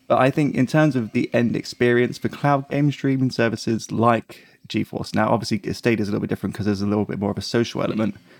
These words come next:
But with Stadia, uh, with, uh, GeForce Now, there isn't any social element to it. It's all just, you know, you connect into your different libraries or whatever. There's no kind of central system in that.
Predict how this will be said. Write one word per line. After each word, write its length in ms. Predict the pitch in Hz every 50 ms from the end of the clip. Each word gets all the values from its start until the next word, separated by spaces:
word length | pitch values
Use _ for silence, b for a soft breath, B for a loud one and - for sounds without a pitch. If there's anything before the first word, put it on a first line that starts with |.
| B -
But 100 | - 127
with 100 | 127 113
Stadia, 340 | - - 123 123 123 120 - -
uh, 160 | 113 107 101 -
with, 260 | - 117 120 110 -
uh, 160 | 110 113 110
GeForce 440 | 98 - 120 113 - - - 107 - 120
Now, 240 | 117 113 107 107
there 120 | 101 110 - -
isn't 240 | 131 - 123 -
any 200 | 113 113 110 107
social 320 | 101 - 107 107 - - 107
element 260 | 107 110 110 113 113
to 100 | - 113
it. 160 | 113 120 - -
It's 240 | 113 101 101 - -
all 140 | 113 113 110
just, 320 | - 101 101 - - - B B B B B B B -
you 80 | 123
know, 60 | 120
you 120 | 113 113 107
connect 240 | - 120 98 - -
into 140 | - - 107
your 60 | 107
different 260 | 98 107 - - - 104
libraries 280 | 107 101 101 101 98
or 40 | 101
whatever. 280 | 101 104 101 101 95 104
There's 200 | 110 110 98 110
no 260 | 113 107 107 101 98 b b b b b b b b _
kind 160 | - 113 107 104
of 80 | 101 -
central 380 | - 113 110 - - - 104
system 560 | - - 127 117 - - - - - 95 90 - _ _ _ -
in 160 | 110 107 107
that. 200 | 104 101 -